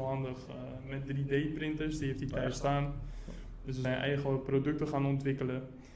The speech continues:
Speaker 1: Dus we willen eigenlijk in alles wat we doen, eh, zoveel mogelijk met eigen,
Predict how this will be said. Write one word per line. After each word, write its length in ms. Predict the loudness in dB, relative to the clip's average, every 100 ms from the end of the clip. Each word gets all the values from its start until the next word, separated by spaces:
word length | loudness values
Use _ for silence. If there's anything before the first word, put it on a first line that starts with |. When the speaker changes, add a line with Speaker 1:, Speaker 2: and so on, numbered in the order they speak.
| -18 -18 -6
Speaker 1:
Dus 140 | 0
we 60 | 6
willen 240 | 6 6
eigenlijk 420 | 6 4 4 2
in 80 | 2
alles 300 | 2 2 4
wat 180 | 4 4
we 80 | 2
doen, 500 | 4 4 4 -2 -10 -10
eh, 200 | -4 -2 -2 -4 -4
zoveel 340 | -2 0 2 4
mogelijk 320 | 4 4 2
met 140 | 0
eigen, 480 | 4 4 6 4